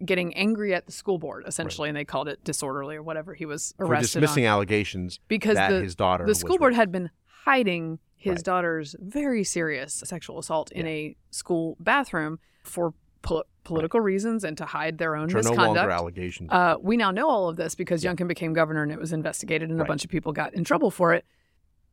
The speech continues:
Speaker 1: Smith was doing the right thing. He was standing up for his kid. These public servants were not serving him. They were
Speaker 2: Yeah.
Speaker 1: covering up all this information.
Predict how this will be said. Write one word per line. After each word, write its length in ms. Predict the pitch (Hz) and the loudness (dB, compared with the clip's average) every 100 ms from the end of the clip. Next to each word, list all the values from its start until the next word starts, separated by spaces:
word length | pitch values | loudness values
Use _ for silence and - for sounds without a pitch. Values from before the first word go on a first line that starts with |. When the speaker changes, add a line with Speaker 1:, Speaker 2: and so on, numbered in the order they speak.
| _ _ | _ _
Speaker 1:
Smith 460 | - - 269 330 302 | -4 0 4 4 6
was 180 | 240 196 | 4 4
doing 220 | 214 190 | 2 2
the 80 | 170 | 2
right 200 | 170 - | 2 2
thing. 280 | 247 220 190 | 2 4 2
He 100 | 175 | -2
was 120 | 156 | -2
standing 280 | 180 170 165 | -2 0 0
up 80 | |
for 160 | - 160 | 2 2
his 120 | 151 | 2
kid. 380 | - 190 175 170 | 2 4 4 4
These 180 | 180 165 | 0 2
public 280 | 185 170 - | 2 0 0
servants 340 | 165 156 - | -2 -2 -2
were 100 | 156 | -2
not 300 | 147 202 - | 2 0 2
serving 300 | 170 156 156 | 0 0 -2
him. 180 | 151 160 | -4 -2
They 80 | 151 | -2
were 80 | 156 | 0
Speaker 2:
Yeah. 40 | |
Speaker 1:
covering 340 | 180 156 156 143 | 2 2 0 -2
up 140 | 135 | -6
all 60 | 143 | -8
this 160 | - | -10
information. 460 | 135 180 262 - | -10 -4 -2 -4